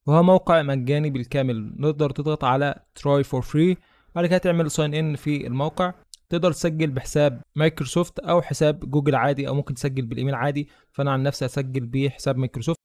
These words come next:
او تعمل continue with ايميل وبعد كده تكتب الايميل وتعمل send link.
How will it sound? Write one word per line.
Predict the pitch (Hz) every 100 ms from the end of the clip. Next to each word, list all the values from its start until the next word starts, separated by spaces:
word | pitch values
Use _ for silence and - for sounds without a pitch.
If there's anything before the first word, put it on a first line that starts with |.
| 143
او |
تعمل | 143 180 175 -
continue | 139 165 165 151 135
with |
ايميل | 135 143 185 180 _
وبعد | 151 170
كده | 185
تكتب | 185 190 147
الايميل | 135 156 151 -
وتعمل | - 165 160 139
send | - 165 151 131
link. | 135 139 -